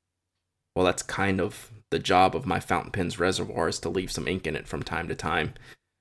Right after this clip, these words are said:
um, you know, for weeks at a time or months at a time in some cases. And it just kind of freaked me out, to be per-, perfectly honest with you. Um, I understand the beauty of this completely.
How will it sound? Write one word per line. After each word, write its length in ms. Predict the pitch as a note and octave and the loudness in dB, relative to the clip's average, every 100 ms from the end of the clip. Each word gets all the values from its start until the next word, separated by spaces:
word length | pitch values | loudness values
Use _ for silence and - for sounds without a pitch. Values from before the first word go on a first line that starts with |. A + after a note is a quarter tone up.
| _ - | _ -2
um, 400 | F#2 F2 F2+ F#2 | 0 0 -2 -4
you 120 | F#2 - | -4 -2
know, 140 | D2+ | -4
for 340 | - C#2+ F2+ - | -2 -2 -4 0
weeks 280 | G2+ F#2+ F2+ | 0 2 2
at 80 | |
a 40 | - | 2
time 500 | - F2 C#2 G2 - - | 2 0 0 -2 -8 -8
or 160 | - D#2 | -4 -2
months 340 | F#2+ G2 G#2+ | 2 2 4
at 80 | D#2+ | 0
a 40 | D2+ | 0
time 280 | F2 F2 | -2 -2
in 80 | F2 | -2
some 200 | - B2+ | 0 0
cases. 480 | - - - - - - - _ _ _ _ _ _ | 0 -4 -6 -8 -10 -18 -20 _ _ _ _ _ _
And 220 | C3+ C3 - | 8 8 6
it 80 | |
just 200 | C3+ E3 | 2 4
kind 120 | - E3+ | 8 6
of 60 | |
freaked 260 | - D3+ G#2 | 6 2 4
me 120 | G2+ | 4
out, 200 | C3 - | 4 2
to 60 | - | 0
be 120 | G2 | 2
per-, 180 | G#2 G2 | 2 2
perfectly 440 | - G#2+ - E2+ | 2 0 0 0
honest 320 | F2+ B2 - | 2 2 2
with 160 | - E2 | -2 0
you. 160 | G2+ - - _ _ _ | -2 -2 -14 _ _ _
Um, 380 | G2 F#2 F2+ G2 - | 2 2 0 2 8
I 140 | G2+ | 8
understand 800 | - C#3 C3+ B2+ - G#2 G#2 G2 | 10 10 10 10 6 6 6 4
the 60 | E2 | 0
beauty 520 | - G2 F#2 - - - _ _ _ _ _ _ _ _ - | -2 0 0 0 -6 -14 _ _ _ _ _ _ _ _ 2
of 180 | G2+ - | 2 4
this 280 | D#2+ - - - | 2 0 -6 -4
completely. 580 | - - F2 - - | -4 0 0 0 -8